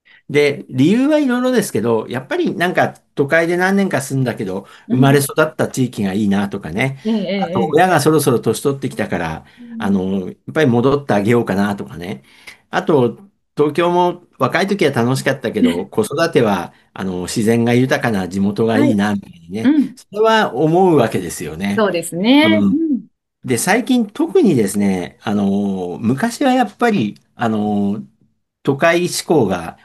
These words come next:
Speaker 1: 多かったけれども、最近はまた
Speaker 2: ええ。
Speaker 1: 自分、地元志向みたいなのが高まってきてるところもあるみたいなんですよね。
Speaker 2: へえ。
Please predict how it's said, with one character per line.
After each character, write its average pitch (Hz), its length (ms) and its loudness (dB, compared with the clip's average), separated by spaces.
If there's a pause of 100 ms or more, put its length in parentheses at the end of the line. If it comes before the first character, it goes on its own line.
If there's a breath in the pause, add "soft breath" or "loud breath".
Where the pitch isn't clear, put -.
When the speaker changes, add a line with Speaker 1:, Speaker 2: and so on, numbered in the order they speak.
(100)
Speaker 1:
多 165 160 -2
か 135 100 2
っ - 120 -8
た 85 320 -8 (300)
け 120 140 0
れ 101 80 4
ど 87 80 -2
も、 87 240 -4
最 - 260 -2
近 208 80 4
は 202 60 4
ま 190 140 2
た 185 200 -4
Speaker 2:
え - 40 -20
え。 - 40 -20 (440)
Speaker 1:
自 127 160 -2
分、 185 260 -6
地 143 180 -8
元 214 280 2
志 - 160 -4
向 208 120 4
み 131 100 2
た 98 120 -2
い 90 40 -4
な 87 80 -6
の 80 60 -10
が 80 100 -12
高 107 240 -4
ま 185 100 2
っ 196 80 -6
て 165 100 0
き - 60 -10
て 110 80 0
る 90 80 -4
と - 100 -10
こ 87 100 -4
ろ 87 80 -6
も 82 220 -8
あ 135 80 4
る 143 60 2
み 120 120 2
た 80 140 -4
い 76 40 -10
な 71 100 -14
ん 69 80 -16
で 67 60 -16
す - 120 -14
よ 87 60 -14
ね。 147 380 -4
Speaker 2:
へ 156 120 -6
え。 208 440 0